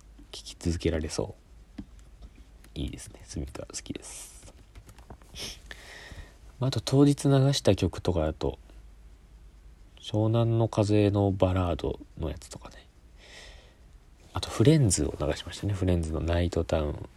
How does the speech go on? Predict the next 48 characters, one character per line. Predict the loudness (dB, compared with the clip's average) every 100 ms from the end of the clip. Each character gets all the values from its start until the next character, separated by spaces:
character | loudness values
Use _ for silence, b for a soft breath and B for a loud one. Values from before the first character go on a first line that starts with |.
| -6
あ、 | -4 -4
フ | -2
レ | -2
ン |
ズ | 0
の | 0
ナ | -2
イ |
ト | -4
タ | -8
ウ | -8
ン |
お |
す | -8 -8
す |
め | -6
で | -6
す | -10
ね。 | -18 -20 -20 -20 -20
フ | -10 -4
レ |
ン | -4
ズ | -4
の | -4
ナ | -4
イ |
ト | -4 -6
タ | -4
ウ | -4
ン |
と、 | -6 -10
あ |
と | -12 -14 -16 -20 b b b b -20 -8 2
夜 | 2 2
に | 0
ダ | -2 -4
ン |
ス。 | -6 -12 -16 -20 -20 -20 -20 B B B B B -20 B B B B B B -6
あ | -4
の | -6
曲、 | -10 -10 -4 -2 -2 -4 -6
二 |
曲 | -8 -8
好 | -12
き | -14 -12
で |
す | -14
ね。 | -18